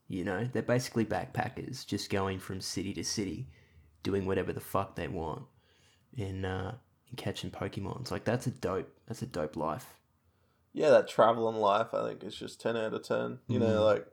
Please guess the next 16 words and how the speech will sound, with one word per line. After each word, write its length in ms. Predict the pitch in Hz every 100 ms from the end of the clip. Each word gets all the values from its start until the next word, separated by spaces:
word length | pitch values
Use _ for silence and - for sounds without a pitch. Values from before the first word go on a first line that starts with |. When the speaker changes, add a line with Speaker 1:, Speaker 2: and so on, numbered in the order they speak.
| _ _ _ _ _ _ _
Speaker 2:
st-, 480 | - - - - 123
<laughs> 0 |
staying 340 | - - 113 110
in 120 | 110
hostels 720 | 117 113 - 110 107 107 104
or, 200 | 110 110 - _ _
uh, 140 | - -
camping 460 | - 120 117 113
out. 320 | 110 110 113 - -
Speaker 1:
<laughs> 260 | 151 135 -
Speaker 2:
And 120 | 117
then 160 | 127 127 _ _ - -
with 220 | 156 156
all 120 | 180
your 120 | 165 170
friends. 680 | - 170 175 190 214 -